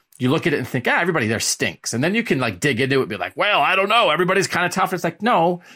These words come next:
it really is not that good of a division. So Illinois can go steal a couple wins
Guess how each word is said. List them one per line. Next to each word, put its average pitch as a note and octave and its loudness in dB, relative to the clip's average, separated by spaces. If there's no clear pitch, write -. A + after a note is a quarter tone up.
it E3+ -2
really G#3 4
is - 2
not C#3+ -2
that D3+ -2
good C3 0
of A#2 -2
a A#2+ 2
division. A#2 -2
So F#3 2
Illinois G3+ 4
can D#3+ -2
go D3 2
steal D#3+ 0
a C#3 -2
couple C3+ -4
wins B2 0